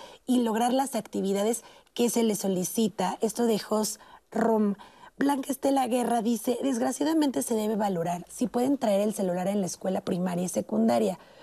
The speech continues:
porque no lo abren los alumnos para investigar", lo que decían, "y reforzar conocimientos, sino se la pasan viendo, sobre todo TikToks. Cuando la pandemia sí fue necesario usar, sobre todo en clases,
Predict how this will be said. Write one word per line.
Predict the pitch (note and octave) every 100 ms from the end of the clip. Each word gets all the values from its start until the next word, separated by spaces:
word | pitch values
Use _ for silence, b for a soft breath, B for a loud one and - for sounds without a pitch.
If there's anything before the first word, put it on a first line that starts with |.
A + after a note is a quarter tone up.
| B -
porque | A#3+ B3+
no | A#3+ C4
lo | D4
abren | D4 A3+ A#3
los | A#3+ G3+
alumnos | G3 F#3+ A3+
para | - G3
investigar", | F#3+ F#3 - F#3+ F3+ F#3
lo | F#3 E3+
que | F#3
decían, | E3+ - F#3+ - b b b b -
"y | C4
reforzar | C4 - A#3 C4
conocimientos, | - C4 A#3+ G3 A3+ A3+ A#3 A3+ F#3 F#3+ -
sino | - B3 A#3+
se | G#3+ A#3
la | G#3+
pasan | - A#3+ B3+ B3
viendo, | A3+ G#3 G3+ A3 B B
sobre | - - G3+
todo | F#3+ G#3+ A3
TikToks. | G3 G#3+ - _ G3 F3+ - B B
Cuando | - A#3 A3+
la | G#3+
pandemia | G#3+ G#3 A3+ A#3 A#3+ C4 C#4+
sí | - C#4
fue | D4
necesario | C#4+ A#3 A3+ G#3 G#3
usar, | G#3+ - A3
sobre | - G#3+ G#3
todo | G#3+ G#3
en | G#3+
clases, | G3+ A3 A3 G#3 B3